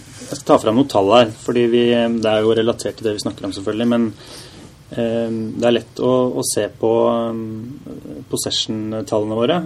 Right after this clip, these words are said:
og si at, eh, det burde vært noe der som, som tilsa at vi også var litt farligere, eller at vi skåret mer og på en måte var giftigere, da. Jeg kan bare nevne her mot, eh,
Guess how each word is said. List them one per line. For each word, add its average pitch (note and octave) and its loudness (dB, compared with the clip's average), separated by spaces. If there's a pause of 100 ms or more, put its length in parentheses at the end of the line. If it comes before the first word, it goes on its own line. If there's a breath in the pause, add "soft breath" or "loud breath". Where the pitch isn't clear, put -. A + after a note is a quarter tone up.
(120)
og B2 -2
si A2 0
at, G#2+ -4
eh, A2 0 (1120 loud breath)
det B2 -2
burde A2+ 4
vært - -6 (260)
noe A2+ -4
der G#2+ 2
som, A2+ -2 (540)
som A#2 -4
tilsa G#2+ -2
at - -10
vi A#2 2
også A2+ -2
var G#2+ 2
litt A2+ -4
farligere, G#2+ 2
eller A2 0
at - -8
vi A2+ 4 (640)
skåret G2+ 2
mer G2+ -2
og G#2 -2 (260)
på - -6
en A2 -2
måte G#2+ -2
var A2 4
giftigere, A2+ 2
da. D3 4 (800 loud breath)
Jeg - -6
kan A#2 4
bare A#2+ 8
nevne G2+ 2
her A2 4
mot, A#2 0 (160)
eh, A2 6